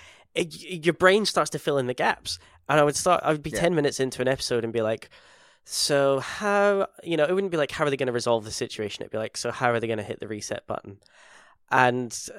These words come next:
Speaker 1: I just, yeah,
Speaker 2: Right.
Speaker 1: much in the same way, I started to get tired of it because it just felt, yeah, it was just more of the same, more of the same, more of the same. And especially, especially with Voyager, I just started to feel like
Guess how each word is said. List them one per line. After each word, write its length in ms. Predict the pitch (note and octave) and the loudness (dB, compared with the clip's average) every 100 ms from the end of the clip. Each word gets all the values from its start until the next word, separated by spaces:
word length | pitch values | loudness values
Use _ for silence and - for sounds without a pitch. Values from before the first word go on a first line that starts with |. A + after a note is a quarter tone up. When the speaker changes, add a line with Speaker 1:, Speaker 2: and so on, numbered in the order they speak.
| - | -6
Speaker 1:
I 100 | G#3+ | -2
just, 360 | G#3 - - | 0 -2 0
yeah, 160 | C#4+ B3+ | 0 0
Speaker 2:
Right. 120 | F3+ | -2
Speaker 1:
much 300 | F3+ B3+ - | 2 2 4
in 40 | |
the 60 | G3 | 2
same 140 | F3 | 4
way, 60 | D3 | 2
I 40 | |
started 200 | C3 F#3 | 2 0
to 40 | - | 0
get 140 | D#3+ | -2
tired 380 | - - C3 B2+ | -2 0 2 2
of 60 | G2 | -2
it 100 | - | -10
because 220 | - C#3 | -8 -8
it 80 | - | -6
just 180 | - D#3 _ | -10 -10 _
felt, 440 | - - D#3+ C#3 _ _ _ _ | -20 -8 -4 -4 _ _ _ _
yeah, 140 | - A3+ | -2 -2
it 80 | C#3+ | -2
was 100 | - | -4
just 180 | - A#2 | -8 -10
more 340 | G#2+ B2+ F#3 | -6 2 4
of 80 | D3 | 2
the 60 | - | -2
same, 240 | A2+ G#2+ | -4 -4
more 200 | G#2 D3+ | -2 0
of 60 | B2+ | -2
the 60 | |
same, 200 | - A2+ | -4 -6
more 100 | A2 | -4
of 80 | B2+ | -4
the 60 | A#2 | -4
same. 160 | A2 - - - - - | -8 -8 -14 -20 -14 -4
And 80 | |
especially, 640 | C#3+ - G#3+ - F3+ C#3+ - - | -4 2 0 2 -2 -2 -6 -12
especially 300 | - G3+ F#3+ | 0 2 2
with 80 | D3+ | 2
Voyager, 480 | B2 E3 C#3+ A2 G#2 - _ _ _ _ _ _ _ _ _ _ | 4 4 4 2 -4 -6 _ _ _ _ _ _ _ _ _ _
I 40 | C3+ | -4
just 160 | D#3 | -2
started 260 | - D3 C3+ | 2 2 0
to 80 | B2 | -4
feel 180 | C#3 | -2
like 400 | A#2+ A#2+ - - | 0 -2 -4 -18